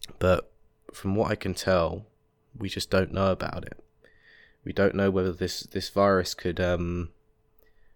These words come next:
could kill people in years to come. You know, it could have a permanent effect. I've, I've spoken to a, a professional about, about the virus, and she says it, it, um,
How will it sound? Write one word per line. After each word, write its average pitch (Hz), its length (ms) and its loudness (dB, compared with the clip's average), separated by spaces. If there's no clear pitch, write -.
could - 180 -6
kill 101 220 4
people 101 360 0
in 92 120 -2
years 95 240 2
to - 80 -6
come. 101 400 -2
You 87 60 -6
know, 87 100 -2
it - 100 -6
could - 140 -4
have 95 100 2
a 92 80 2
permanent 101 500 2
effect. - 480 0
I've, 104 280 -2
I've 101 140 0
spoken 104 460 2
to 92 220 0
a, 90 640 0
a - 60 -10
professional 92 760 -4
about, - 320 -4
about 90 280 -2
the 92 40 -8
virus, 90 600 -4
and 90 320 -8
she - 260 -4
says 95 460 0
it, - 260 -4
it, - 220 0
um, 95 420 2